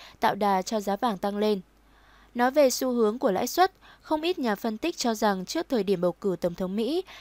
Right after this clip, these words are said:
Fed sẽ không đưa ra lãi suất xuống dưới không phần trăm, lãi suất âm, nhằm tránh bị thị trường đánh giá việc giảm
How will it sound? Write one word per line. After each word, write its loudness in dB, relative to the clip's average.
Fed 6
sẽ -2
không -4
đưa 2
ra -2
lãi -2
suất -2
xuống -4
dưới 0
không -4
phần -4
trăm, 0
lãi 0
suất 0
âm, 2
nhằm -2
tránh -4
bị 0
thị -4
trường 0
đánh -2
giá -2
việc -2
giảm -4